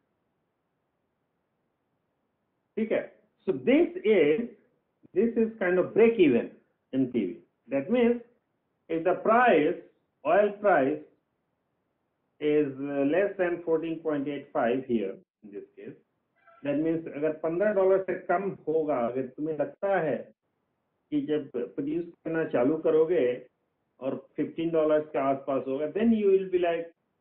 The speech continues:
"Well, there is no point in doing investment for this kind of project." But if you feel like, you know, it's going to be more than twenty, twenty-five,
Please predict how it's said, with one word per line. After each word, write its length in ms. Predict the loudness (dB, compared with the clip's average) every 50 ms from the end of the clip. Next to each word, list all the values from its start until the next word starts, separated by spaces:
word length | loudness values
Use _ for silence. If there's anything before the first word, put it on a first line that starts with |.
| _ _ _
"Well, 480 | -4 -2 2 4 4 4 2 0 -4 -12 _ _ _ _ _ _ _ _ _ _ _ _ _ _ _ -10
there 300 | -10 -4 0 0 0 0
is 100 | 0 -2
no 160 | -2 -2 -2
point 360 | -2 -4 -6 -6 -6 -6 -4 -4
in 260 | -4 -4 -4 -6 -10 _ _ _ _ _ _ -6
doing 260 | -2 0 0 0 0
investment 680 | -2 -2 0 0 0 0 0 -4 -4 -4 -4 -6 -8 -14 _
for 140 | -6 -6 -6 -2 -2
this 160 | -2 -2 -2 -4 -4
kind 180 | -4 -4 -4 -6
of 120 | -10 -14
project." 180 | -20 -20 _ _ _ _ _ _ _ _ _ _ _ _ _ _ _ _ _ _ _ _ _ _ _ 0
But 300 | 0 0 0 -4 -12 -20 _ -8
if 160 | -6 -4 -4
you 400 | -4 -2 0 0 -2 -2 -4 -8 -8 _
feel 300 | -2 0 0 0 2 0
like, 300 | 0 0 0 -2 -2 -2
you 60 | -4
know, 120 | -4 -2 -2
it's 300 | -2 -4 -4 -6 -10 -14 _
going 240 | -4 -2 -2 -2 -6 -8
to 60 | -8
be 420 | -8 -6 -4 -4 -4 -4 -4 -8 -8 -6
more 240 | -2 -2 -2 -2 -2
than 500 | -4 -4 -6 -4 -6 -6 -6 -8 -10 -8 _
twenty, 460 | -2 0 0 0 -2 -6 -8 -10 -10 -8 -8
twenty-five, 720 | -6 -4 -4 -4 -4 -4 -4 -2 -2 -2 -2 -4 -6